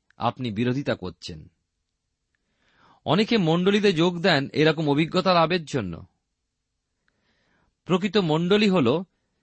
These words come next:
প্রভু যীশু খ্রিস্টকে আপনি বিশ্বাসে গ্রহণ করার পরে যে নূতন জীবনের অভিজ্ঞতা লাভ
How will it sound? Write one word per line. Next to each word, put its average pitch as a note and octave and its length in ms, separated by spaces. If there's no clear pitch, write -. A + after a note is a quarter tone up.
প্রভু F3 200
যীশু G3 200
খ্রিস্টকে E3 560
আপনি B2 340
বিশ্বাসে D#3 600
গ্রহণ C3 360
করার C#3+ 360
পরে D3+ 400
যে D3 280
নূতন E3 500
জীবনের F3+ 340
অভিজ্ঞতা D#3+ 640
লাভ C3+ 200